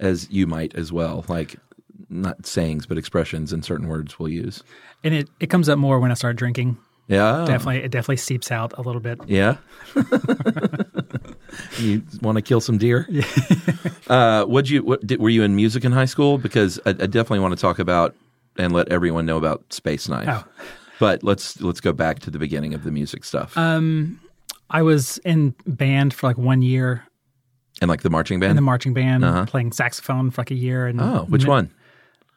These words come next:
Speaker 2: Uh, it's alto sax.
Speaker 1: Okay, I played
Speaker 2: Yeah.
Speaker 1: tenor sax
Speaker 2: Nice.
Speaker 1: for one year.
Speaker 2: Nice.
Speaker 1: <laughs> When I was actually in elementary school.
Speaker 2: Uh, it was fun, but I never really got into it.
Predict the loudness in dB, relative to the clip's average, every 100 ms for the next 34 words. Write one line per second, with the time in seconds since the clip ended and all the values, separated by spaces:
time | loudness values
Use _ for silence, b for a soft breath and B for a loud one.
0 | -6 -4 -2 -6 -6 -8 -6 -12 -8 -8
1 | -10 -14 -8 -4 -2 0 0 0 -2 -4
2 | -2 0 0 -2 -2 -4 -4 -10 -2 0
3 | 0 -4 -8 -4 -2 -4 -8 -10 -2 -2
4 | 0 -2 0 -4 -4 -8 -4 -2 -2 -4
5 | -8 B B B -8 -4 -2 -2 -4 -6
6 | -8 -8 -10 -10 B B B 0 2 4
7 | 4 2 0 -4 -8 -12 0 4 4 4
8 | 4 4 2 0 _ 0 0 0 -6 -8
9 | -12 _ -4 -2 -2 -4 -8 B B 0
10 | 2 2 2 2 2 0 -2 -4 -6 -10